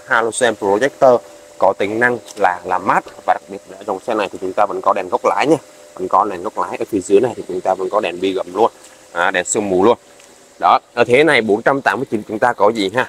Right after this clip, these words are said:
Chúng ta vẫn được có mặt ga lăng to bản hơn. Và đặc biệt trên phiên bản này thì chúng ta sẽ không có cái, à, đèn daylight ban ngày ha.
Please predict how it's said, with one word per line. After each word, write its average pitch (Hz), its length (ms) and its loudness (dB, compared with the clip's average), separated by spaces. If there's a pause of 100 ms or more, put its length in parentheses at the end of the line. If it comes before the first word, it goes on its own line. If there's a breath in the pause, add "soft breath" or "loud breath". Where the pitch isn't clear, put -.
Chúng 98 160 -8
ta 107 120 4
vẫn 107 160 -2
được 98 160 -2
có 80 200 4
mặt 104 180 -2
ga 104 140 2
lăng 104 180 2
to 104 240 4
bản 85 220 0
hơn. 127 220 2 (640)
Và 101 220 2
đặc 104 140 -2
biệt 107 160 2
trên 117 120 -2
phiên 123 60 2
bản 101 140 4
này 107 220 2
thì 95 100 -6
chúng 101 160 -2
ta 113 180 4
sẽ 98 200 -2
không 110 260 0
có 85 320 4
cái, 139 180 4
à, 120 540 4 (300)
đèn 98 220 4
daylight 113 300 6
ban 113 140 0
ngày 92 220 0
ha. 127 120 2